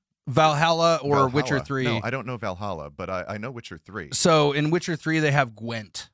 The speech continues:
Speaker 2: Okay.
Speaker 1: Did you play Gwent?
Speaker 2: No, no. Oh, it was like a card game within a game.
Speaker 1: Yes.
Speaker 2: Yeah.
Speaker 1: They made their own card game within the game.
Speaker 2: Yeah.
Speaker 1: So
Speaker 2: Well, I, I,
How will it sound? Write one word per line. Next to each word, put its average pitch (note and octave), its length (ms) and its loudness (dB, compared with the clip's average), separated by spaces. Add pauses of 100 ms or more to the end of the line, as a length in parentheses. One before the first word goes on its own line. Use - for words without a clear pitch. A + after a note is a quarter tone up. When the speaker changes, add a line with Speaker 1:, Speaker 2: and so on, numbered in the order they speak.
(380)
Speaker 2:
Okay. F#2+ 580 -6 (160)
Speaker 1:
Did B2 200 0
you D3 100 4
play D#3 220 2
Gwent? C3+ 500 -4 (400)
Speaker 2:
No, A#2 280 -4
no. G#2+ 340 -4
Oh, D3 180 -6
it D3+ 60 -8
was C#3 220 -10
like C#3+ 160 -12
a A2 60 -10
card C3+ 300 -10
game A#2 200 -6
within A#2 280 -8
a G2 60 -6
game. F2 180 -8
Speaker 1:
Yes. B2+ 680 6
Speaker 2:
Yeah. C#3 320 -2
Speaker 1:
They D#3+ 160 6
made D#3+ 420 6
their C#3+ 220 2
own G#3 440 0
card F3 440 -4
game C3 240 -4
within - 220 0
the - 60 -4
game. C#3 160 -4
Speaker 2:
Yeah. - 100 -16 (200)
Speaker 1:
So F#3+ 480 4
Speaker 2:
Well, B2 260 -4
I, A#2 280 -4
I, A2 140 -6